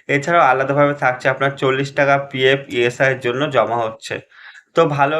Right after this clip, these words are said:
স্যালারি আছে এবং পরবর্তীতেও কাজের উপর ডিপেন্ড করে আপনার স্যালারি ইনক্রিমেন্ট হবে, প্রতি বছর স্যালারি বাড়বে। এখানে আপনার যেটা লাগছে, ডকুমেন্টস, ডকুমেন্টস লাগছে আধার কার্ড, প্যান কার্ড, ব্যাংক পাসবুক এবং ফটো, এই ডকুমেন্টসগুলো দু কপি করে লাগছে।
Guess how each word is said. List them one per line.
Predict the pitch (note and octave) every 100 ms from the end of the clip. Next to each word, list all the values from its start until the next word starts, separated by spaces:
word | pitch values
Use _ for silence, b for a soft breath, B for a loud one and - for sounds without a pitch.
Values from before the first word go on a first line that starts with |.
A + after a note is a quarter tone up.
| D#3+
স্যালারি | D#3+ B2+ C#3 D3+
আছে | D3 D3
এবং | D3+ C#3+ C#3
পরবর্তীতেও | A#2+ B2 B2+ C#3+ D3
কাজের | C#3+ A#2+ A2+ B2+
উপর | C3 C#3 C3+ C3+ C3+ B -
ডিপেন্ড | C3+ C#3 D#3 D3+
করে | D#3+
আপনার | D3 D3
স্যালারি | D3 C3+ B2+ C3+ C#3+
ইনক্রিমেন্ট | B2 C3 C3+ C#3 C#3+
হবে, | C3+ C3+ C#3 B B -
প্রতি | D3 D3 E3+
বছর | C#3+ C3 D3
স্যালারি | C#3+ B2 B2+ C3+
বাড়বে। | B2+ A#2+ B2 C3 C3+ C#3 _ _ _
এখানে | - D3 E3+ F3
আপনার | D#3+ E3
যেটা | D3+ E3
লাগছে, | C#3+ C#3 E3
ডকুমেন্টস, | C#3+ B2+ - C3 A2+ G#2+ B2+
ডকুমেন্টস | B2 B2 D3+ D3+
লাগছে | D#3 -
আধার | G2 A#2+ C3+ C3+
কার্ড, | C3+ C#3 C#3 -
প্যান | A#2+ A#2+ B2
কার্ড, | C3+ C3 C3 B B B -
ব্যাংক | C3 C3+ C#3
পাসবুক | D3 C#3+ D3+
এবং | C#3 C3 C3
ফটো, | B2 A2+ B2+ C3 C3+ B B
এই | C#3+ D3+
ডকুমেন্টসগুলো | D3 C#3+ D3+ C#3+ D#3
দু | C3+
কপি | B2 B2+ C3+
করে | C3+ C3+
লাগছে। | A2 - - A2+